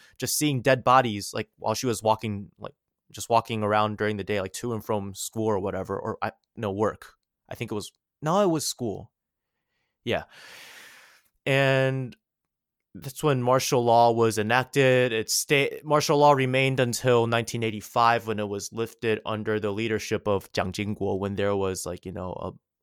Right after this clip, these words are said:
a, a, another wave of, like, a lot of pro-democracy, like, bourgeois democracy, I must add, movements.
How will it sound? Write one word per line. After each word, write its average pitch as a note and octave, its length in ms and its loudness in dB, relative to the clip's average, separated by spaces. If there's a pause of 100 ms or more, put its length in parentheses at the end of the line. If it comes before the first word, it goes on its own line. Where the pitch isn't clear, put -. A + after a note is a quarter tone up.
(140)
a, G#2+ 60 0
a, G2+ 40 -4 (640)
another C3+ 280 4
wave A#2+ 340 4
of, G#2 240 0
like, - 220 -10 (200)
a A2 40 -10
lot G2+ 220 0
of F#2+ 180 -4 (1900)
pro-democracy, A#2 1040 2
like, G2 160 -6
bourgeois E3 320 6
democracy, G#2+ 520 0
I G2 40 0
must G2 220 -4
add, F#2 180 -4
movements. F#2 640 -8